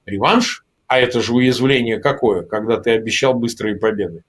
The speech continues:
Он может стать таким, может. Но вы знаете, не столько для народа. Народ, э, либо безмолвствует, либо в страхе находится, либо ропщет. Но ропщет так,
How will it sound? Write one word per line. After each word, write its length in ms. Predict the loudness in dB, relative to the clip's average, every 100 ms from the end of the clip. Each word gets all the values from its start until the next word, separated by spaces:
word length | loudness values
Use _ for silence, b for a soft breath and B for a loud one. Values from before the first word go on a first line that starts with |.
| _
Он 160 | 2 4
может 400 | 4 4 2 -2
стать 380 | -4 -6 -6 -10
таким, 300 | -12 -12 -6
может. 440 | 0 2 2 0
Но 80 | -2
вы 200 | 0 2
знаете, 260 | 2 2 2
не 100 | -2
столько 300 | 0 -2 0
для 140 | 2
народа. 360 | 4 4 4 2
Народ, 380 | 0 0 -2 0
э, 540 | 2 4 2 0 -2 -2
либо 200 | -4 -2
безмолвствует, 680 | 0 2 4 2 -2 -6
либо 220 | -4 -4 -4
в 40 |
страхе 380 | -2 -2 0 -2
находится, 400 | -4 -6 -6 -2
либо 180 | 0 2
ропщет. 440 | 2 0 -4 -10
Но 80 | -4
ропщет 380 | -4 -4 -8 -2
так, 280 | -4 -4